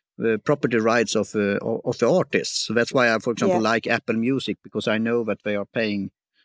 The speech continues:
Speaker 1: good, good money to, to the artists there. So, uh, but, uh, yeah, so, uh, you could tell a bit. You sent me, I think it was ten different, uh, versions, uh, of, uh, your latest, uh, single.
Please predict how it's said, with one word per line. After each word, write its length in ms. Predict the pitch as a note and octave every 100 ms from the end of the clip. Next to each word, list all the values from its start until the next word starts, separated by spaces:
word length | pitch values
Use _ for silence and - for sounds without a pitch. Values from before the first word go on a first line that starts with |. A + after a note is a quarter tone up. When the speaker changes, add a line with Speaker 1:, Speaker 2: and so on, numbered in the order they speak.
| _ _ A2+
Speaker 1:
good, 300 | G#2 A#2+ A2
good 200 | B2+ D3+
money 300 | C3+ B2+ A#2
to, 280 | G2 - G2+
to 140 | F#2 G#2+
the 120 | G#2
artists 380 | A#2+ - G2+ -
there. 240 | D2 D#2+ - _ _ _
So, 460 | - - B2 B2 B2
uh, 580 | A#2+ A#2+ G#2 F#2+ _ G3+ F#3+ -
but, 240 | C#3 B2+ -
uh, 140 | C3 A2 -
yeah, 240 | F3+ C3+
so, 220 | G#2+ D3+
uh, 420 | D#3 D#3 D#3 D3+ C3 - _
you 180 | - D#3+
could 160 | E3+ E3+
tell 220 | G3+ F#3
a 80 | E3+
bit. 220 | D3+ D#3 -
You 200 | C#3 D#3+
sent 320 | - F#3 D3+
me, 160 | D3 D3
I 80 |
think 220 | D3+ F3+ E3
it 80 |
was 240 | D3+ - -
ten 520 | - F3+ F#3+ G3+ G#3+ -
different, 520 | D3+ D#3 - C#3+ C#3+ - C#3
uh, 160 | A#2+
versions, 680 | A2 B2 D#3+ - A3+ A3 - -
uh, 180 | C#3 B2+ -
of, 160 | C3 - -
uh, 220 | A#2+ A#2
your 180 | A#2 A#2
latest, 500 | A#2+ A#2+ B2 - -
uh, 220 | A#2 A2+ B2 - -
single. 420 | - C3+ D#3+